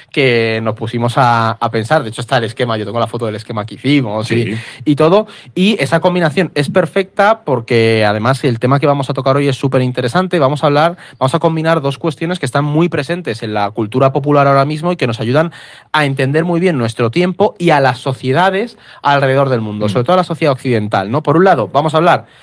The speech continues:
Speaker 1: del apocalipsis y la distopía como género y su presencia en la cultura mundial de masas, pero sí, también la idea esa del, del posapocalipsis, eh, cómo sería el mundo después de esto, ¿no?
Speaker 2: Sí, claro, es un tema súper recurrente, o sea,
Speaker 1: Claro,
Speaker 2: que
Speaker 1: pero al final es cómo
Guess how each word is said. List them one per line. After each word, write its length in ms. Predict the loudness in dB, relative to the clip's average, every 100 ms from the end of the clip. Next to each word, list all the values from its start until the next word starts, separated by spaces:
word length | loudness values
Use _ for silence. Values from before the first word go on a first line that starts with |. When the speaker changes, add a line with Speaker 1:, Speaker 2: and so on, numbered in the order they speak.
| _
Speaker 1:
del 400 | -8 -2 0 2
apocalipsis 920 | 0 -2 -2 -2 -2 -6 -6 -4 -4 -6
y 120 | -6
la 120 | -4
distopía 500 | -4 -6 -6 -2 0
como 220 | 0 -2 -4
género 480 | -2 0 2 0 -2
y 100 | -8
su 140 | -8
presencia 600 | -8 -6 -6 -2 -2 -2 -6 -20 -18 -4
en 180 | 0 2
la 340 | 2 2 0 0
cultura 680 | -4 0 0 4 4 2 0
mundial 440 | -4 -4 -2 0
de 100 | 0
masas, 460 | 0 0 0 -2 -4 -20 -20 _
pero 340 | 2 4 4 0
sí, 220 | -4 -4
también 220 | -2 0
la 100 | 0
idea 140 | 2 2
esa 120 | 0
del, 240 | -2 -4
del 160 | -6 -6
posapocalipsis, 1300 | -4 -4 -4 -4 -2 0 -2 -4 -2 0 0 0 -2
eh, 260 | -2 -4 -8 -10
cómo 240 | -2 -2
sería 180 | 0 0
el 60 | 0
mundo 240 | 0 0
después 320 | 0 0 -2 -2
de 60 |
esto, 200 | -6 -6
¿no? 120 | -4
Speaker 2:
Sí, 80 | -4
claro, 120 | -4 -8
es 60 |
un 60 | -6
tema 220 | -6 -6
súper 260 | -10 -10 -8
recurrente, 420 | -8 -6 -6 -8
o 40 | -8
sea, 60 |
Speaker 1:
Claro, 240 | 0 2 2
Speaker 2:
que 60 |
Speaker 1:
pero 240 | 0 -2 -2
al 100 | -4
final 240 | -2 0
es 140 | 0 -2
cómo 580 | 0 0 2 0 -2 -4